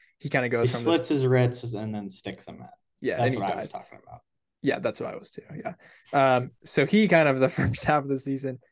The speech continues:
Speaker 1: he's, like, this good guy who ends up turning bad and, like, creates this A I. But then the A I kind of <laughs> cuts the hand that feeds them in a sense,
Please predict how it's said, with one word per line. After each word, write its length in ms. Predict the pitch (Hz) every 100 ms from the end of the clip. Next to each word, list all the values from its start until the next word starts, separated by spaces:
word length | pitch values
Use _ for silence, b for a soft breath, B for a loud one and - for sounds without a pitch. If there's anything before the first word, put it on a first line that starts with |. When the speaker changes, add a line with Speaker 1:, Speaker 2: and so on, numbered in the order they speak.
| _
Speaker 1:
he's, 160 | 202 208
like, 120 | 196
this 160 | 147 -
good 240 | 160 147
guy 280 | 139 123 117
who 100 | 127
ends 140 | 123
up 140 | 117 -
turning 340 | - 127 117
bad 460 | 117 113 110 - - -
and, 120 | 127
like, 180 | 113 107
creates 420 | - 135 123 113 -
this 160 | -
A 200 | - -
I. 340 | - - - - b b b b -
But 180 | 127 120
then 460 | 151 147 135 123 -
the 140 | 139 123
A 100 | 135
I 140 | 120
kind 260 | 117 127 120
of 200 | 117 - -
<laughs> 640 | 233 165 - - - -
cuts 200 | 190 180
the 100 | 151
hand 220 | 151 143
that 160 | 123 131
feeds 240 | 165 151
them 180 | 135 123
in 60 | 120
a 60 |
sense, 360 | 113 120 120 123